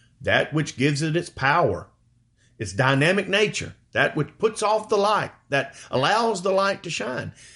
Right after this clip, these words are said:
And that's the oil. In Zechariah chapter four, it's called golden oil. And I'll tell you, that has a wonderful ring to it, golden oil. Well, what does the oil represent?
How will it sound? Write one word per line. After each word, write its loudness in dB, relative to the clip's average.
And 2
that's 0
the -4
oil. 2
In 4
Zechariah 4
chapter 0
four, 2
it's -4
called 2
golden 0
oil. 2
And -2
I'll 2
tell 2
you, -2
that 2
has 2
a 2
wonderful 0
ring 4
to 0
it, -8
golden 0
oil. 2
Well, 2
what -4
does 0
the 0
oil 0
represent? 0